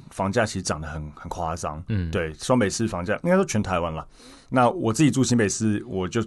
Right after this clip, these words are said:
Speaker 1: 很有感觉，那个房价真的涨得很，很扯。那也，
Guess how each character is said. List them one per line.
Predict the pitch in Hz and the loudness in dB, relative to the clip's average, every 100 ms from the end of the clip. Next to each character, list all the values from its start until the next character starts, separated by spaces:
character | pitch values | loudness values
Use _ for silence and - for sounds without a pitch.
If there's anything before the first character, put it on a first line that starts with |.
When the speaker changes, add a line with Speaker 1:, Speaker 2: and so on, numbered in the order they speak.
| - | -4
Speaker 1:
很 | 76 101 | -2 2
有 | 104 | 4
感 | 107 80 | 4 -2
觉， | - - | -6 -4
那 | 120 | -4
个 | |
房 | 110 104 | 0 2
价 | 120 | 2
真 | 117 | 4
的 | 117 | 2
涨 | - 82 | 0 -2
得 | 78 | -4
很， | 78 - 85 92 | -10 -8 -4 -6
很 | - - | -4 -2
扯。 | 120 101 - - - - - - - | 0 -2 -6 -14 -20 -20 -20 -16 2
那 | 185 185 160 147 135 131 - - - _ - | 6 10 10 8 6 0 -12 -20 -20 _ 0
也， | 139 131 120 117 | 6 6 6 4